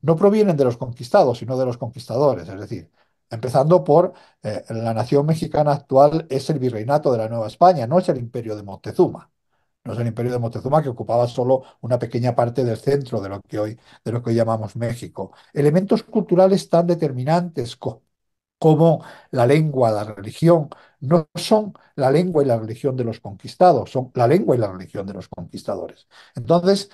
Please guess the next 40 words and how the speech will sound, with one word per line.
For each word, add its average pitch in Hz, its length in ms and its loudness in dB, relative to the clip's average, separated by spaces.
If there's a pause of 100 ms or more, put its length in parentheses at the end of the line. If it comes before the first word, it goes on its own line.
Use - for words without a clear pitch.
(220)
esto 196 260 -2
quizás 190 320 2
es 190 80 2
lo 185 80 4
que 180 80 0
explique 196 560 -2
esa 165 220 2
especie 175 480 0
de 170 100 0
contradicción, 170 800 0 (240)
pero 139 240 2 (240)
que 127 160 -4
crea 165 460 2
una 160 180 2
visión 165 480 -2
doliente 151 540 -2
de 139 80 0
la 131 80 -2
historia, 123 460 -4
una 151 140 -6
visión 165 400 -4 (280)
en 127 80 -8
la 120 140 -4
cual, 160 340 4 (380)
eh, 123 360 -4 (120)
el 131 180 -2
objetivo 175 500 2
de 160 80 6
la 147 100 4
nación 156 300 0
mexicana 156 640 0
no 147 180 -2
es 160 120 -4
construir 160 420 -2
el 147 100 -2
futuro, 156 380 -2
sino 139 240 2
vengarse 131 560 -2
del 90 160 -14
pasado. - 540 -10